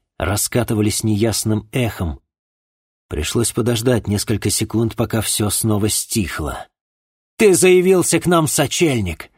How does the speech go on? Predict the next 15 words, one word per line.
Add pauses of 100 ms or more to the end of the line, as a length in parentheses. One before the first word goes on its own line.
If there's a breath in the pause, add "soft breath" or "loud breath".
смотрел
мне
в
глаза
и
улыбался, (280)
а
сам
с
первой
секунды
знал,
что
ты
сделаешь».